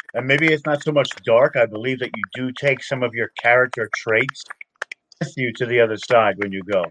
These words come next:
So if you are miserable in your life, you're gonna be a miserable spirit. You know, what people, what, one of the things that I personally think is that everybody has a soul, and it's made of energy. So energy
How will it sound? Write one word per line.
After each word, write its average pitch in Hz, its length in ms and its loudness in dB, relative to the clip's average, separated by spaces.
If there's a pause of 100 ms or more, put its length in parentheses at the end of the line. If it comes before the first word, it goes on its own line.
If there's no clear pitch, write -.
(360)
So 135 80 2
if 120 160 2
you 135 100 4
are 120 80 2
miserable 120 520 2
in 113 40 0
your 107 120 0
life, 120 260 6
you're 110 80 -14
gonna 107 140 -2
be 107 120 -2
a 110 140 0
miserable 107 380 -6
spirit. 123 420 -4 (460)
You 123 80 2
know, 117 260 8
what 139 220 4
people, 156 320 -2
what, 156 200 6 (200)
one 151 160 4
of 147 60 2
the 139 80 0
things 139 200 -2
that 113 140 2
I 131 140 4
personally 117 540 -4
think 107 200 -4
is 107 180 -4
that 104 200 4 (720)
everybody 165 420 4
has 139 220 6
a 123 60 -4
soul, 107 540 2 (200)
and 120 100 -2
it's 117 160 -8
made 120 180 2
of 113 180 -2
energy. 135 440 0 (520)
So 123 320 0 (100)
energy 131 680 -2